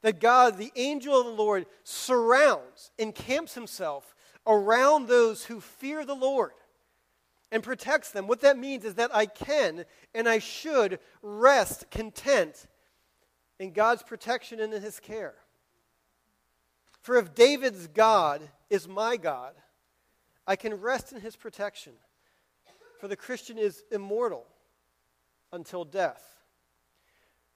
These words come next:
Couple practical applications. Parents,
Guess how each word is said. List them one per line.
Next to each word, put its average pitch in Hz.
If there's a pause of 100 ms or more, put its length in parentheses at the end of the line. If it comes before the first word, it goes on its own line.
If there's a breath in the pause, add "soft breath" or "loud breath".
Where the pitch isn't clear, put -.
(460)
Couple 247
practical 214
applications. 196 (720)
Parents, -